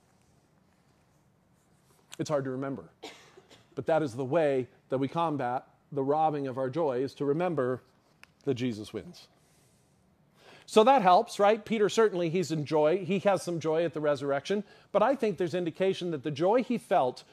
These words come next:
when he thought Jesus was gonna do what he thought Jesus was gonna do and to bring the kingdom back earlier, that hasn't come back. Because the problem is, yes, Jesus won, but you realize that by Jesus winning, it only reveals how more foolish Peter was,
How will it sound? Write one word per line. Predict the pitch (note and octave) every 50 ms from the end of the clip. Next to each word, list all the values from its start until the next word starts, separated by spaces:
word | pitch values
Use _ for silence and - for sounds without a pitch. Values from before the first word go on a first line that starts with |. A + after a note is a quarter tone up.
| - _ -
when | - D3 D#3
he | D#3 G#3+ B3
thought | - - B3+ C4 D4 D4 A#3 E3
Jesus | D3+ F3 E3+ C#3+ D3 D#3 C#3+ -
was | D#3+ D3+ C3
gonna | - F3+ E3+ D#3+
do | D3+ C3+ G#3+ A#3 A3
what | F#3 E3+
he | D3+ C3+
thought | - A#3+ B3 D4 C4 -
Jesus | - D#3+ D3+ B2 C3+ A#2+ -
was | D3+ C#3 -
gonna | - D#3 D3
do | C#3 C3+ D3 D3 C#3+
and | C3+ C#3 C#3+
to |
bring | C3+ - F3 F#3 F3+ E3+
the | D3+ -
kingdom | - F3 F3 D#3+ D3 C#3 C3+
back | D3 D3+ C#3+ - -
earlier, | G#3 B3+ A#3+ G3 F3+ E3 D#3 C#3+ - - _ _ _ _ -
that | G3+ - - D4 D4+
hasn't | D4 C4 G#3+ A3 F#3+
come | F#3+ G3 F#3
back. | E3 F#3 G3 E3+ C#3+ - - - _ - - - _ -
Because | G#3+ G3 - A3+ F3+
the | - G#3+
problem | - A3+ C#4 D#4 D#4+ D4+ C#4 G#3+ G#3
is, | F#3+ D#3+ D#3
yes, | A3+ C4 B3 E3+ -
Jesus | - C#3 - B3 C4 A3+ F3+ F3 - -
won, | F3 G3+ A#3+ A#3 F#3+ E3+ C#3+ - - - - - _
but | - G3 -
you | G#3 A3+
realize | B3+ D4+ E4+ E4+ D#4 C#4 A#3+ -
that | G#3+ G#3 -
by | F3 F3+ F#3
Jesus | E3+ C#3 D3+ G#3+ B3+ C#4+ C#4 B3 C4 F#3 -
winning, | D#3 D3+ C#3 E3 F#3 G3 G#3+ G#3+ A3 A3+ A#3 A3 - _ _ _ _ -
it | - F3+ F#3
only | G#3 G#3+ A#3+ C4 A#3+
reveals | G3 F3+ E3 C3+ F#3 F#3+ G3 G3+ F3+ -
how | D3+ E3+ F3+ E3+
more | E3+ E3 D#3+ E3 D#3
foolish | - - F3 F3 F3 F3+ D#3+ - -
Peter | - D#3+ E3 D3 D3+ C3+
was, | B2 B2 A#2+ B2 C3 D3 F3 F#3 - -